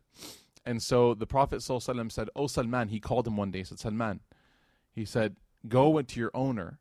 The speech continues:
and I want you to draw up a contract where you can buy your freedom." All right, so there's certain things that make it different than the word slavery that we think of. For example, like, he's able to go buy his, buy his freedom.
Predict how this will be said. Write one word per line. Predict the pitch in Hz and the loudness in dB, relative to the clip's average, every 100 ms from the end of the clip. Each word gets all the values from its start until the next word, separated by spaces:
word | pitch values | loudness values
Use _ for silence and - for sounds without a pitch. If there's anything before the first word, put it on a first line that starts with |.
| _ _ _ _ - | _ _ _ _ -8
and | 117 | -2
I | 113 | 2
want | 139 156 | 2 0
you | 156 | -4
to | 120 | -4
draw | 113 120 | 2 4
up | 120 | 4
a | - | 0
contract | - 123 123 - 107 - | -4 -6 -6 -4 -4 -2
where | 107 | -6
you | 98 | -6
can | 104 | -2
buy | 101 | 0
your | 98 92 | 0 -4
freedom." | 95 87 - - _ _ _ _ _ _ _ 113 | -10 -12 -14 -20 _ _ _ _ _ _ _ -12
All | |
right, | 113 | -6
so | 127 | -4
there's | 131 | -2
certain | - 185 160 | 2 2 2
things | - 139 | -4 -4
that | 123 | -4
make | 117 - | -4 -6
it | 107 | -4
different | 113 113 117 110 | -4 -4 -8 -8
than | 101 | -6
the | 98 | -4
word | 98 104 | -4 -4
slavery | - 110 104 95 | -4 -2 -2 -4
that | 90 | -4
we | 101 | -8
think | 92 92 | -10 -12
of. | 78 | -14
For | - 113 | -12 -4
example, | 120 113 | -2 -2
like, | 101 | -2
he's | 107 | 0
able | 113 110 | 0 0
to | |
go | 104 | -2
buy | 95 92 | -2 -2
his, | 92 - | -2 -8
buy | - 98 | -4 -2
his | 98 90 | -2 -4
freedom. | - 98 85 | -4 -4 -6